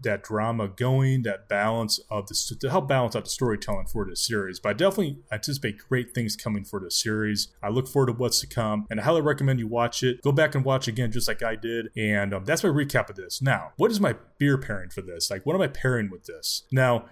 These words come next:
I think this is also gonna play for WandaVision as well, so let's consider this a joint beer pairing for both WandaVision and Falcon and Winter Soldier, a, well, one-time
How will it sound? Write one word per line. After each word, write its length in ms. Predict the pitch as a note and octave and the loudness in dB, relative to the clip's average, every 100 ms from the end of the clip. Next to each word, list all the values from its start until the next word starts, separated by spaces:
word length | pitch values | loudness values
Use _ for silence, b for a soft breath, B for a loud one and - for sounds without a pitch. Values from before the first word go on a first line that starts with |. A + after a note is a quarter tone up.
| - | -2
I 80 | D3+ | -2
think 200 | A3+ B3+ | 0 -2
this 100 | G3 | 0
is 80 | D3+ | 2
also 260 | D3 C#3 | 2 2
gonna 120 | D#3+ | -2
play 180 | C3 C#3 | 0 0
for 100 | A#2+ | 0
WandaVision 540 | G#2 G#2+ A#2 A2+ A#2 A2+ | 0 -2 0 -2 -4 -4
as 180 | G#2 | -8
well, 300 | G2+ G2 B2 | -6 -2 -2
so 100 | B2 | -2
let's 140 | E3+ - | -2 0
consider 360 | A#3 - E3+ E3+ | 0 2 4 2
this 120 | D3+ | 0
a 60 | |
joint 420 | G2+ - C3 A2 - | -4 -2 -2 -2 -4
beer 220 | G#2 A#2 | -2 -2
pairing 440 | - B2+ B2+ C3+ | 0 2 4 2
for 160 | C3+ A#2+ | 0 -2
both 280 | A2 G#2 - | -2 -4 -4
WandaVision 640 | G2+ A#2 A#2+ B2 A#2 C3 C3+ - | -4 -2 0 0 2 0 0 -2
and 260 | A#2+ G#2+ | 0 0
Falcon 380 | - G#2+ A2 B2+ | 0 0 0 -2
and 100 | A2 | -2
Winter 200 | A#2 G#2+ | -4 -4
Soldier, 600 | - C3 C3+ C3 C#3+ C#3 | -2 2 2 4 2 0
a, 40 | A#2+ | -4
well, 240 | G#2+ A2+ | -2 0
one-time 440 | G#2 A#2+ A2 A2 | 0 -2 -2 -6